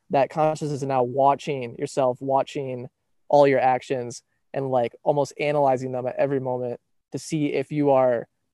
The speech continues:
falling in line with the status quo, with the conditioning that you've been brought up with. And it, it, you're totally right about, like,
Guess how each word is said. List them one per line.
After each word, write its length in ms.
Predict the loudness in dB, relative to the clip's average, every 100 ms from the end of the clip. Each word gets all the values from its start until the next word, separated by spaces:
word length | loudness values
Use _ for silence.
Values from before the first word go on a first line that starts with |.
| _ _
falling 280 | 6 6 4
in 100 | 0
line 360 | 0 0 -2
with 220 | -2 -2 -2
the 200 | -2 -2
status 360 | 0 2 0
quo, 320 | -2 0 0
with 360 | -2 -4 -4 -4
the 400 | -2 0 -2 -6 _ _ _ -10
conditioning 420 | -6 -6 -6 -8
that 60 | -6
you've 120 | -6
been 120 | -4
brought 160 | -2 -2
up 140 | -2
with. 240 | -4 -6 -12 _ _ _ _ _ -6
And 120 | -4
it, 80 | -2
it, 160 | -4 -2
you're 180 | -2
totally 280 | 0 4 6
right 140 | 6 6
about, 320 | 4 2 -2
like, 120 | -8